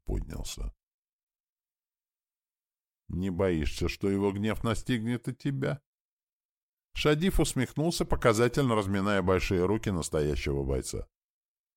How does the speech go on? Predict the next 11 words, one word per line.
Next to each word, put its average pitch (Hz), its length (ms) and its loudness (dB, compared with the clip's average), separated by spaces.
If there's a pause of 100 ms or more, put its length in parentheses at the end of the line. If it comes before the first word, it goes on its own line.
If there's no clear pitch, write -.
(140)
«Ты 95 120 -2
мне 92 240 -2
угрожаешь?» — 87 1000 2
спросил 120 560 -4
он. 139 160 -6 (680)
«Я 67 200 -4
не 64 140 -2
прощу - 420 -6
тебе - 260 -8
смерти, - 440 -8
Раста». - 420 -8